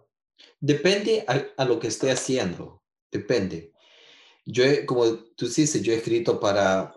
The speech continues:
para todo, todas mis piezas, eso sí, todas mis piezas, casi todas, no, todas más bien,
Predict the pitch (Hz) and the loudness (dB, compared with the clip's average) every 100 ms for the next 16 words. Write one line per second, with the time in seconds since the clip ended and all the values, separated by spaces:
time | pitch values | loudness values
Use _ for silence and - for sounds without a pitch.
0 | - 101 104 95 165 185 - 175 202 202 | -10 -4 -4 -2 0 0 0 2 4 2
1 | - 165 151 - 92 - 139 160 151 143 | 2 4 4 2 -4 -4 -2 0 2 2
2 | - 151 165 160 - 147 156 208 208 - | 2 0 2 0 2 2 4 0 -4 -4
3 | - - _ _ - 175 160 156 151 104 | -8 -16 _ _ -4 -4 -4 0 0 2
4 | 120 107 - 151 98 - 117 107 127 104 | 0 0 2 4 2 0 -4 0 0 0
5 | 87 | -2